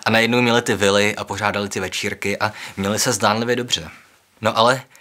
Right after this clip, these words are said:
co dělá Fitzgerald? On s tímhle polemizuje. Vlastně v době, kdy napsal tuhle knížku, tenkrát nebyla slavná proto, že lidi si mysleli, že tenhle styl života je správný, že to je ideální a že, že to tak půjde věčně.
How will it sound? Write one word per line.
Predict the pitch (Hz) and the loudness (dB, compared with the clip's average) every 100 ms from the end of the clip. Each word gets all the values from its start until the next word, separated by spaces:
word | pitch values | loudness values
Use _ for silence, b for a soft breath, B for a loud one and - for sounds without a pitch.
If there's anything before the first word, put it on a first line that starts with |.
| b b _ | b b _
co | - | 0
dělá | 107 123 131 135 139 | 4 6 6 4 0
Fitzgerald? | 131 120 127 139 82 78 82 - - B B B B B | -6 -8 -2 -2 -2 -4 -6 -4 -4 B B B B B
On | 107 | -2
s | - | 2
tímhle | 131 147 | 2 2
polemizuje. | 139 131 101 85 82 78 80 B B B _ - | 2 0 0 -4 -8 -10 -14 B B B _ 0
Vlastně | 110 - 175 151 | 2 2 2 0
v | |
době, | 110 107 110 | 0 0 2
kdy | 127 | 2
napsal | 147 107 - 110 113 | 2 2 2 0 -2
tuhle | 113 - | -2 -2
knížku, | 123 98 - - 85 131 175 B B _ _ | -2 -4 -4 -6 -8 -8 -10 B B _ _
tenkrát | - 120 139 151 | -2 2 4 2
nebyla | 131 120 127 | 2 2 2
slavná | 139 123 151 | 2 2 0
proto, | 160 98 85 92 147 - | 0 -6 -6 -6 -6 0
že | 117 | 2
lidi | 120 107 127 | 2 2 2
si | 127 | 2
mysleli, | 135 117 117 117 123 | 2 0 0 0 0
že | 135 131 - - | 0 -2 -6 -6
tenhle | - 117 123 | 0 2 2
styl | - 127 123 | 2 0 0
života | 131 127 135 | 0 2 0
je | |
správný, | 143 135 185 175 95 | 0 -2 -2 -2 -4
že | 98 | -4
to | 123 | -4
je | |
ideální | 131 139 90 80 82 B B - | -2 -2 -2 -4 -10 B B -6
a | |
že, | 107 - | -4 -2
že | 131 | -2
to | 117 | -2
tak | 120 | -4
půjde | - 131 127 | -2 -2 -2
věčně. | 139 - 82 80 | -2 -4 -6 -8